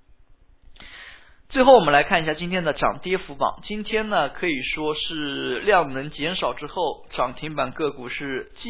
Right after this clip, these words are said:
续的减少，只有九家个股涨停。那么跌停板个股呢也是维持在了五家。可以看出呢，像这样的一个对比，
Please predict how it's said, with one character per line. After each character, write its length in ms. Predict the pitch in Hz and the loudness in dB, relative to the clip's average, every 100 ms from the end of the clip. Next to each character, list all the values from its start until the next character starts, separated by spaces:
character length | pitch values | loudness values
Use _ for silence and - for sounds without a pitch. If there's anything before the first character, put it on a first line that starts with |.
| 160 | -8
续 340 | 123 - - 151 | -4 -2 -2 -2
的 360 | 127 - - - | 0 0 -2 -16
减 320 | - 120 123 | -8 -4 -4
少， 260 | 160 113 - - - - | 0 0 0 -6 -18 -10
只 120 | 139 | -4
有 220 | 131 131 - - - - - - | -2 -4 -8 -20 -20 -20 -20 -14
九 160 | 131 | -12
家 220 | 113 143 143 | -2 0 0
个 180 | 156 | -2
股 140 | 135 127 | -6 -6
涨 200 | 127 123 | -10 -10
停。 260 | - 127 127 - - - | -10 -12 -12 -18 -16 -4
那 80 | 190 | -2
么 80 | |
跌 180 | 190 247 | 0 -4
停 240 | 247 208 214 | -8 -6 -2
板 180 | 160 147 | -2 0
个 180 | 202 | -6
股 120 | 170 139 | -6 -8
呢 160 | 127 | -6
也 140 | 127 123 | -6 -6
是 180 | - | -6
维 220 | 139 131 147 | -6 -4 -4
持 240 | - 139 - | -6 -8 -4
在 140 | 160 | 0
了 120 | 139 131 | 0 0
五 200 | 123 120 | -6 -2
家。 240 | 160 165 - - - - | 4 4 4 -8 -14 -6
可 120 | - | 0
以 80 | 233 | 2
看 280 | 202 240 208 | 6 6 6
出 140 | 226 | 2
呢， 160 | 220 196 | 2 2
像 200 | 196 208 | 4 2
这 120 | - | 2
样 220 | 339 285 190 | 4 4 4
的 80 | |
一 100 | 156 147 | -2 -2
个 500 | 175 165 156 151 143 - - - - | 4 8 10 10 6 2 -10 -16 -4
对 180 | 240 160 - - | 0 0 -4 -12
比， 320 | 139 123 123 | -10 -8 -8